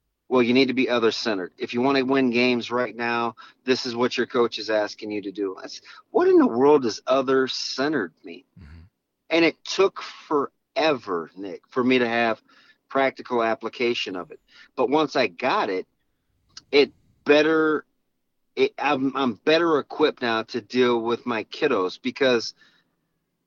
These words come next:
Speaker 1: and it's a fine line, right?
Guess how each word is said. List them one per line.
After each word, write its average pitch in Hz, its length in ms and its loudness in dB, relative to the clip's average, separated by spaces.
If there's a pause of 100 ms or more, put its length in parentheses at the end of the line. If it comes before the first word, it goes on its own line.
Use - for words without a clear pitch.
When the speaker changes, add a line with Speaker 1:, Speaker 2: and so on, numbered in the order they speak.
(120)
Speaker 1:
and 170 100 4
it's 180 160 4
a 147 80 2
fine 131 400 -2
line, 101 360 -4 (720)
right? 131 320 0